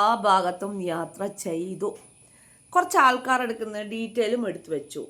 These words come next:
അതെന്തിനാ എടുത്തു വെച്ചതെന്ന് നിങ്ങൾക്കറിയാവുക? അതുണ്ട്. ഇവൻ പറയുന്നുണ്ട് ഇവൻ മാന്യനാണെന്ന്. ഇവൻ്റെ, ഇവൻ മാന്യനാണെങ്കിൽ ഇവൻ പ്രയോഗിക്കുന്ന ഭാഷ അതേത്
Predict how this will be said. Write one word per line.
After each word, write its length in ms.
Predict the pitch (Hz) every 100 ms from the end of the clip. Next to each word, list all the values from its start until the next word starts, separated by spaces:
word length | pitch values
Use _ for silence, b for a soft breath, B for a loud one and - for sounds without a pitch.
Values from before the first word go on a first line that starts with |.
| - _ 262
അതെന്തിനാ 340 | 285 262 302 262
എടുത്തു 180 | 240 294
വെച്ചതെന്ന് 480 | 233 226 254 262 247
നിങ്ങൾക്കറിയാവുക? 680 | 208 190 190 165 160 147 131 120 - _ _ _ _ _ 156
അതുണ്ട്. 360 | 160 190 185 165 - b b b 220
ഇവൻ 140 | 254 311
പറയുന്നുണ്ട് 420 | 285 285 302 277
ഇവൻ 120 | 240 233 202
മാന്യനാണെന്ന്. 1040 | 190 202 214 233 247 269 254 214 180 151 - _ _ _ -
ഇവൻ്റെ, 260 | 277 302 294 - 208
ഇവൻ 160 | 254 320 277
മാന്യനാണെങ്കിൽ 880 | 226 247 277 311 254 240 254 220 151 - b b b _ 226
ഇവൻ 160 | 294 294
പ്രയോഗിക്കുന്ന 680 | 220 220 233 240 233 240 233 180
ഭാഷ 320 | 165 180 190 - 180 - _ _ -
അതേത് 360 | 180 196 214